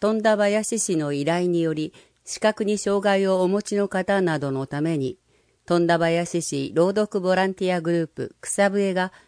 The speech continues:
制作、貸し出しを行うものです。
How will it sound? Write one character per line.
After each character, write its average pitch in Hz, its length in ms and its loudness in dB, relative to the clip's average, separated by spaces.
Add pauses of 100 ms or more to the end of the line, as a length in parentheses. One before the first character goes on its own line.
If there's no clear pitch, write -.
(140)
制 180 260 0
作、 160 540 -6
貸 170 220 -6
し 190 60 -6
出 202 140 4
し 196 160 -2
を 170 140 2
行 180 140 0
う 165 200 0
も 147 140 -2
の 143 140 -2
で 131 120 -8
す。 - 220 -16